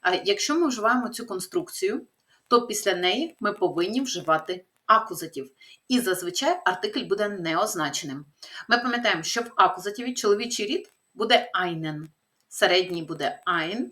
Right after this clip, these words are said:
жіночий буде eine. І увага, коли у нас іде множина,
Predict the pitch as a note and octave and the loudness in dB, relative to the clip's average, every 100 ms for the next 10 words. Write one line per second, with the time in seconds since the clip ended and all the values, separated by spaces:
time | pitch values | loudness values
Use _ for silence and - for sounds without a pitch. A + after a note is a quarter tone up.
0 | _ _ - G#3 A3+ G#3 - F3 D#3 D#3+ | _ _ -8 -4 -2 -2 -2 -4 -4 -4
1 | D#3+ - G#3 F#3 D#3+ D#3 E3+ B3+ - - | -4 -2 2 2 2 -2 0 0 0 -8
2 | - - - - G#3+ - _ _ - A#3 | -18 -16 -12 -6 -6 -6 _ _ -6 2
3 | F3+ D3 F#3 D4+ - _ A#3+ A3+ D4 B3 | 6 6 6 -2 -6 _ -6 -2 0 0
4 | A#3+ A#3 G3+ G#3 F#3 F3+ F#3 G3 D#4 - | -2 -2 -2 -2 -2 -4 -4 -2 -4 -6